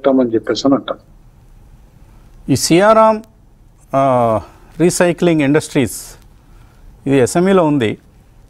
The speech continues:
Speaker 2: ఈ, దీనికి సియారాం గ్రూప్కి ఏమన్నా, ఆ, సంబంధం ఉందా అని అడుగుతున్నారు ఆయన.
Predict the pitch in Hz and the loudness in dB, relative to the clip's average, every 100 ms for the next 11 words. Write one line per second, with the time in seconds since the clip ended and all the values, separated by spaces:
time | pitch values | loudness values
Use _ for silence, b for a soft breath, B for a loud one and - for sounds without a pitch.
0 | - 113 120 113 156 156 190 - 160 165 | -10 -6 -4 0 0 0 -2 0 0 2
1 | 170 160 135 156 - - 170 139 135 196 | 2 2 0 -2 -2 -2 0 0 0 -2
2 | 285 b b b b b - 127 123 117 | -4 b b b b b -6 0 2 0
3 | 110 127 135 143 143 123 120 120 180 131 | -2 -2 0 0 0 0 0 -2 -2 -2
4 | 131 143 123 107 90 98 | -2 0 0 0 -4 -10